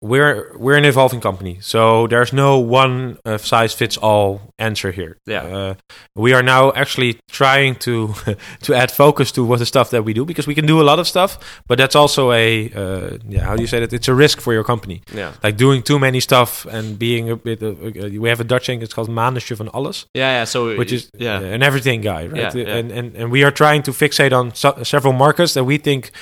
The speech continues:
Speaker 1: those are the markets that make sense for us and make sense business-wise, and also we can make a lot of impact with our s-, technology there.
Speaker 2: Mm.
Speaker 1: Uh, so we are actually focusing on utilities now.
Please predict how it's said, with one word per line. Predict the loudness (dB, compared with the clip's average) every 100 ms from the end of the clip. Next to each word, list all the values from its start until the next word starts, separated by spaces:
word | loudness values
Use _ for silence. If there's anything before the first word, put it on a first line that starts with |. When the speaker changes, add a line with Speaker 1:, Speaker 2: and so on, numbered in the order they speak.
| -20 0
Speaker 1:
those | 2 4
are | 2
the | 2
markets | 2 0 -2 -4
that | -2
make | 0 0
sense | 2 0 0
for | 0 0
us | 0 -4
and | -4
make | -4 -4
sense | -6 -6 -10 -10
business-wise, | -8 -8 -6 -4 -2 -4 -8 -18 -20 -6
and | -2 2
also | 2 4 2 2 0
we | -2 -4
can | -4
make | -4 -4
a |
lot | -4 -4
of |
impact | -6 -6 -6
with | -6 -8
our |
s-, | -10 -14 _ -16
technology | -10 -6 -4 -6
there. | -8 -10 _ _
Speaker 2:
Mm. | -16 -16 -18 _
Speaker 1:
Uh, | -8 -6 -2
so | 0 2
we | 4
are | 2
actually | 0 -4 -2
focusing | 0 0 -2 -6
on | -4
utilities | -2 0 0 -2 -4
now. | -2 -4